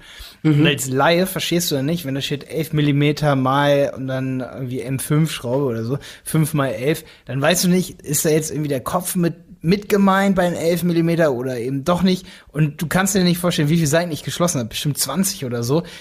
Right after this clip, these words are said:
Speaker 2: Und bei denen gehe ich dann in diese Conversion Rate mit ein, als Nichtkäufer
Speaker 1: Mhm.
Speaker 2: sozusagen, ne? Also ich gehöre dann zu den anderen sechsundneunzig Prozent, die, und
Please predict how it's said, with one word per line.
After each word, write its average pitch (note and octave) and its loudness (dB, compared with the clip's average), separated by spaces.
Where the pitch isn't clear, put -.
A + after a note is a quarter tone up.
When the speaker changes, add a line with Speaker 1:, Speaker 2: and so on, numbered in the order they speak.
Speaker 2:
Und C#3 -2
bei C3 -2
denen D3+ 4
gehe E3 6
ich E3 -2
dann E3 0
in C3 -4
diese D3+ -2
Conversion C3+ 0
Rate B2 -2
mit B2 -6
ein, D3+ 2
als D#3+ 2
Nichtkäufer D3 4
Speaker 1:
Mhm. G2+ -10
Speaker 2:
sozusagen, G#2+ -8
ne? D3+ -2
Also A#2+ -8
ich B2 -10
gehöre D3+ 2
dann E3 2
zu E3 0
den D#3+ 2
anderen F3+ 4
sechsundneunzig C#3 0
Prozent, D3+ 0
die, D3+ 0
und E3 -2